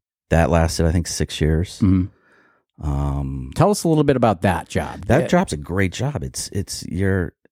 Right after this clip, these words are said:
Speaker 1: so you gotta understand, I, I've been on the water since nineteen ninety-one every summer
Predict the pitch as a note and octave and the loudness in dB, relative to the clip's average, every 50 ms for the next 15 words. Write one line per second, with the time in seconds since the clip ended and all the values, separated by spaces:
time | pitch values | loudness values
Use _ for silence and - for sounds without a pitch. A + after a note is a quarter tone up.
0 | _ _ B2+ - - E3+ D3+ D3 - - - - D#3+ E3 E3 F3+ D3+ C3+ A#2+ G#2+ | _ _ -2 2 2 4 4 2 0 -4 -8 -8 -8 0 2 4 4 4 4 2
1 | G2 - - C3 G#2+ G2+ A#2 - - C#3 C3+ C#3 C#3 B2+ A#2+ G#2+ F#2 E2+ D#2 D2+ | 2 0 0 0 2 0 0 0 0 0 2 2 2 4 4 4 4 2 0 0
2 | E2 F#2 G2+ A2 G#2 E2+ D#2 D2+ - - - D#2+ D2+ - - - - - - _ | 2 2 4 4 4 2 0 -2 -4 -2 -2 -2 -2 -2 -4 -8 -8 -10 -14 _
3 | _ _ - F#2+ F#2 F2 E2+ - F2 E2+ E2 D#2+ D#2 D2 D#2 F#2+ G#2 F#2+ D#2+ E2 | _ _ 0 2 2 2 2 2 2 2 2 2 2 2 2 2 2 4 4 2
4 | D2 C#2+ C#2 - - - F#2 F2+ B1+ A1+ - | 2 0 -4 -4 0 0 0 0 0 -2 -8